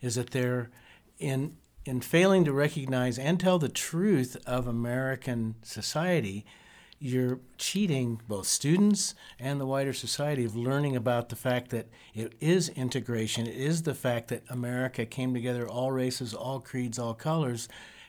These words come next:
guided by a constitution to create the world that we have. And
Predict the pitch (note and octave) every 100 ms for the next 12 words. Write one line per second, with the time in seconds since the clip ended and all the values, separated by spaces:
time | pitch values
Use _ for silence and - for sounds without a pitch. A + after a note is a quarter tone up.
0 | _ _ - - C#3+ B2 B2 A2+ A#2 A2
1 | C3 B2 - - D3 D3+ - A2+ - A#2+
2 | - C3+ C3 C3 B2+ - - _ A#2+ A#2
3 | A#2+ A2+ G#2+ G2+ G2+ D#2 B2 A#2+ F#2+ B1
4 | B1 - - - - A2 G#2+ G#2+ G#2 G#2